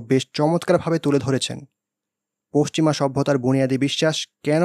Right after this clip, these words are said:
ইসলামের সাথে সাংঘর্ষিক, সেই বিষয়ে দলিল পেশ করেছেন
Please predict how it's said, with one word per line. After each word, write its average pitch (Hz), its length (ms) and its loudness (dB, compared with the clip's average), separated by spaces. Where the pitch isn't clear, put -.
ইসলামের 170 400 0
সাথে 165 160 -4
সাংঘর্ষিক, 156 580 -2
সেই 143 260 0
বিষয়ে 135 320 0
দলিল 139 380 4
পেশ 143 240 2
করেছেন 151 380 -2